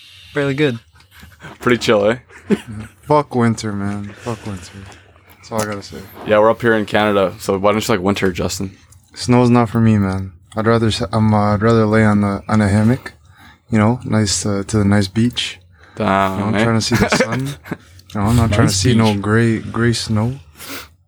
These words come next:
Speaker 3: Shit is ugly.
Speaker 1: Gray.
Speaker 3: Yeah.
Speaker 4: Yeah, we're all just in our igloos right now, guys. Just
Speaker 1: Yeah.
Speaker 4: not chilling.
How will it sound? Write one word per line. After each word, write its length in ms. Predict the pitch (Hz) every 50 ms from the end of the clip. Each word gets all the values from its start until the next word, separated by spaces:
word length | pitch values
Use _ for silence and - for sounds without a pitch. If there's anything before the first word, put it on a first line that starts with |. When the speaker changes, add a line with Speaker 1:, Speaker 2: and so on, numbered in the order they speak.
| _ _ _
Speaker 3:
Shit 220 | - - 135 120
is 120 | 101 92 98 -
ugly. 300 | 117 120 113 104 101 98
Speaker 1:
Gray. 420 | 104 - 71 110 123 - - 123 - - - - - - - - - - - -
Speaker 3:
Yeah. 240 | 104 98 92 90 87 - - -
Speaker 4:
Yeah, 160 | 110 107 107
we're 160 | 113 123 135
all 160 | 143 143 147
just 160 | 139 143 139 -
in 80 | 147
our 160 | 131 120 113 - -
igloos 340 | 131 127 143 147 143 139
right 120 | 147 147 143
now, 120 | 147 143
guys. 280 | 139 147 147 151 143 - - - - - - -
Just 160 | 92 95 98
Speaker 1:
Yeah. 0 | 104
Speaker 4:
not 80 | 110 107
chilling. 240 | - 226 135 -